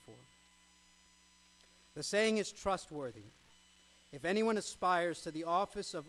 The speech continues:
overseer, he desires a noble task.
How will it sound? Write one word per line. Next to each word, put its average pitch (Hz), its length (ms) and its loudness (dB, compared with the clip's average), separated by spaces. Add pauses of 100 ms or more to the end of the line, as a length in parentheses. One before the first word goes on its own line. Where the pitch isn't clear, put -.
overseer, 175 640 -6 (680)
he 156 80 -8
desires 185 520 2
a 170 80 -2
noble 190 560 0 (140)
task. 131 420 -6